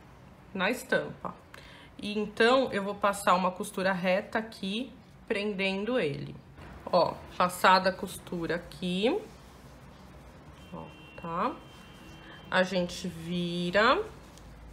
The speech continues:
assim. E vamos passar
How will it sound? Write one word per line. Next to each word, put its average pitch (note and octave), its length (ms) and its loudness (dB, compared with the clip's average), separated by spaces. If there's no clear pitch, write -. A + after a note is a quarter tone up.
assim. E3+ 960 -4
E G#3 80 -2
vamos A#3 320 6
passar G3+ 760 8